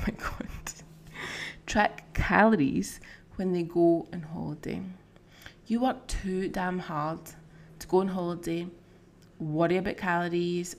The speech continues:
worry about tracking, worry about getting your phone out, logging it into Kahunas, thinking about what is in this and what is in that. Four days, a week, two weeks, long term, this is gonna make absolutely no difference.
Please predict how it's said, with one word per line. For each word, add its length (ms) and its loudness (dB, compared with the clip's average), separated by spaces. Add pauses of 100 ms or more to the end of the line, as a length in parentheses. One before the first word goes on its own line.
worry 400 0
about 180 -4
tracking, 800 -4
worry 320 0
about 160 -2
getting 220 -2
your 100 -4
phone 320 0
out, 400 0 (460)
logging 400 2
it 180 -2
into 220 -6
Kahunas, 680 -2
thinking 400 -6
about 180 -6
what 140 0
is 100 -4
in 140 -4
this 300 -4
and 160 -6
what 160 0
is 100 -4
in 160 -2
that. 340 0 (1000)
Four 320 6
days, 420 4
a 80 0
week, 440 -2
two 240 0
weeks, 340 -4 (440)
long 360 2
term, 320 0
this 180 -2
is 60 -4
gonna 160 0
make 340 -2
absolutely 760 0
no 260 0
difference. 840 -2